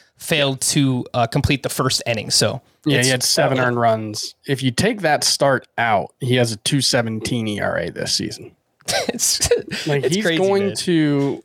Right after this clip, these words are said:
Speaker 2: i-, if he stays healthy, he's probably got, what, six starts left? Something like that?
Speaker 1: Yeah, sounds about
Speaker 2: He's
Speaker 1: right.
Speaker 2: probably looking at about a hundred and thirty innings of a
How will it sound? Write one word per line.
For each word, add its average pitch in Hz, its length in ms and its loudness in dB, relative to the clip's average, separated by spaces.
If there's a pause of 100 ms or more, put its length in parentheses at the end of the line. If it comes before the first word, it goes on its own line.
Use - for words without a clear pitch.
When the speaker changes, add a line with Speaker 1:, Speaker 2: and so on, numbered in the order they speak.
Speaker 2:
i-, 156 180 2
if 143 200 2
he 127 100 0
stays 180 420 2
healthy, 107 680 0 (600)
he's 143 260 2
probably 127 380 2
got, 101 300 -2
what, - 240 0
six - 400 -2
starts 151 340 0
left? 170 440 0 (680)
Something 160 320 2
like 170 200 2
that? 175 320 0 (680)
Speaker 1:
Yeah, 277 200 0 (320)
sounds 185 200 0
about 123 160 0
Speaker 2:
He's 123 80 2
Speaker 1:
right. - 60 -12
Speaker 2:
probably 226 300 2
looking 196 240 4
at 180 100 4
about 156 180 4
a 117 60 2
hundred 151 300 4
and 135 140 0
thirty 135 360 2
innings 139 360 2
of 117 80 -2
a 107 140 0